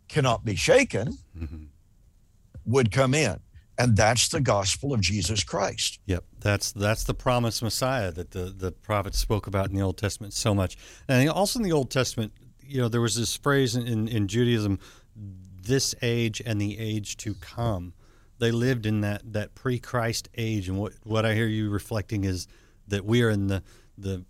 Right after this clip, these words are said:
Speaker 2: Christian age or the Messianic age, you know, that age that was to come. And I think a lot of the confusion that Christians get, especially when they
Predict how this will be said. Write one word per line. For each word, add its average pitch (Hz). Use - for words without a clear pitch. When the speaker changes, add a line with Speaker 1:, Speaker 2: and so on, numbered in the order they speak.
Speaker 2:
Christian 113
age 92
or 98
the 92
Messianic 107
age, 95
you 101
know, 98
that 113
age 107
that 120
was 175
to 131
come. 143
And 107
I 107
think 160
a 113
lot 113
of 101
the 98
confusion 120
that -
Christians 120
get, 117
especially 123
when 113
they 98